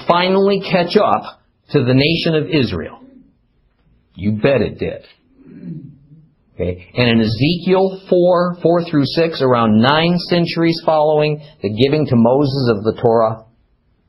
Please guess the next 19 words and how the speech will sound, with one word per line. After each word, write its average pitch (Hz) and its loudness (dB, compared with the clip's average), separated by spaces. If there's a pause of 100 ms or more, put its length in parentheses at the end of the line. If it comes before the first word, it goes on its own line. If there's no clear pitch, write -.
(340)
God 107 0 (240)
suddenly 196 0
instructs 160 -2
Ezekiel 131 0
to 120 -4
lay 117 0
on 104 0
his 90 -6
left 127 -2
side 92 -4 (840)
for 92 -4
three 147 -4
hundred 90 -2
and 90 -2
ninety 101 -2 (160)
days. - -8 (1400)
One 147 2
day 107 2 (360)
for 95 -2